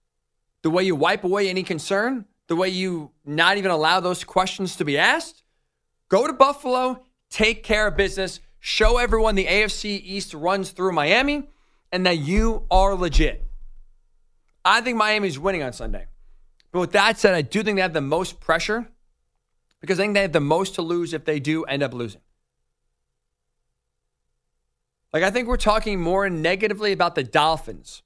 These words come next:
if they lose on Monday compared to we're talking negatively about the Bills if they lose. Miami does have pressure on them. They do have to win here in week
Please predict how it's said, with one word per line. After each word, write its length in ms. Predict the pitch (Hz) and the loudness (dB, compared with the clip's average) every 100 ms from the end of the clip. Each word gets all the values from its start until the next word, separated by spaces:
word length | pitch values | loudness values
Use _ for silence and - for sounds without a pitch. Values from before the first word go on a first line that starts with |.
| _ _ _ _ _ - | _ _ _ _ _ -6
if 160 | 165 | -4
they 180 | - 233 | 0 0
lose 280 | 247 190 165 | 0 0 0
on 120 | 139 | -2
Monday 320 | 131 135 131 | -2 -2 -2
compared 340 | 127 - 160 143 | -6 -4 -4 -2
to 140 | 160 | -4
we're 120 | 151 147 | -4 -2
talking 460 | 156 151 151 135 | 0 0 0 0
negatively 600 | 147 160 160 147 151 151 - | 0 0 -2 -2 -2 -4 -4
about 180 | 135 135 | -4 -4
the 80 | |
Bills 640 | 110 - 190 135 104 - - _ _ _ - | -2 2 2 0 -6 -16 -20 _ _ _ -4
if 180 | 170 165 | -2 0
they 160 | 156 | 0
lose. 420 | 131 101 - - - _ _ _ _ _ _ _ _ _ _ _ _ _ | -2 -6 -14 -20 -20 _ _ _ _ _ _ _ _ _ _ _ _ _
Miami 240 | 156 185 190 | 0 0 2
does 220 | 165 185 | 0 2
have 180 | 185 175 | 2 4
pressure 340 | 180 175 180 | 2 2 0
on 80 | 170 | 0
them. 140 | 160 | -2
They 100 | 147 | -4
do 160 | 131 160 | -6 -4
have 120 | 160 | -2
to 100 | 160 | -2
win 200 | 139 143 | 0 2
here 340 | 135 139 135 123 - _ | 2 2 2 -2 -12 _
in 220 | 151 151 135 | -4 -2 -2
week 300 | 147 143 | -4 -6